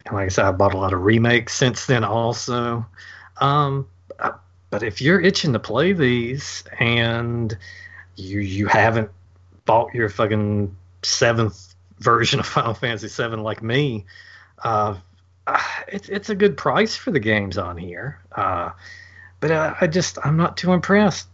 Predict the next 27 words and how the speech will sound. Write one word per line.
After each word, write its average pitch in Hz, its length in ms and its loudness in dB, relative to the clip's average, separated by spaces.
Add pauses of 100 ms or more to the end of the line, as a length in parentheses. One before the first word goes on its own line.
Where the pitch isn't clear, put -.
with 123 120 -2
this 147 160 2
lineup. 151 460 2
There's 120 200 0
a 104 60 -4
few 156 240 2
hits 180 320 4
on 170 180 6
there, 185 400 2 (500)
uh, 95 320 -6 (580)
Jumpin' 123 340 0
Flash, 131 720 2 (300)
<laughs> - 300 -20
but, 110 140 -4
um, 95 360 -8 (460)
no, 120 360 2 (500)
I, 120 200 -8
I'm 120 220 -2
gonna, 104 360 -2 (320)
I'm 160 200 2
not 170 160 4
gonna 135 160 0
be 123 460 -4
hunting 123 480 0
this 110 220 -2
one 92 140 -10
down 85 380 -10